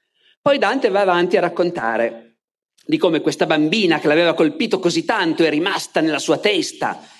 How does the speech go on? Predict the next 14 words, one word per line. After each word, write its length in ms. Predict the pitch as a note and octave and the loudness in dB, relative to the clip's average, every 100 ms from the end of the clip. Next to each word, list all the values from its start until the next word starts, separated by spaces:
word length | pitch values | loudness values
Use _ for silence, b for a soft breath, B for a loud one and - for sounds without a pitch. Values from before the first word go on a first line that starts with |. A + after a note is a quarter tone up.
| B - | B -2
e 120 | F3+ | 2
lui 240 | C#4 C#4+ | 4 4
per 180 | - A3 | 2 2
anni 560 | C4 C4 G#3+ G3 F#3 E3+ | 2 0 0 2 2 2
crescendo 1120 | G3 G3 - A#3+ G3+ D3+ C3+ B2+ G#2+ - - | 0 0 0 0 2 2 2 2 0 -6 -6
ha 80 | - | -2
continuato 540 | - G3 G#3 G#3 A3 G#3+ | 2 2 2 2 2 0
a 60 | |
pensare 1080 | - F#3 E3+ - F3+ C3+ A#2+ G2+ - - _ _ | 2 0 0 -4 -4 -2 -2 -4 -10 -20 _ _
a 100 | E3 | -2
questa 280 | F3+ E3 D#3 | -2 -2 -2
bambina, 580 | B2 A#2+ C#3+ F#3+ G#3+ D#3+ | -2 -2 0 2 0 -2
a 100 | C3+ | -2
Beatrice, 1000 | B2 - A#2+ C3 F#3 F3+ - - _ | -2 -2 -4 -2 -2 -4 -10 -20 _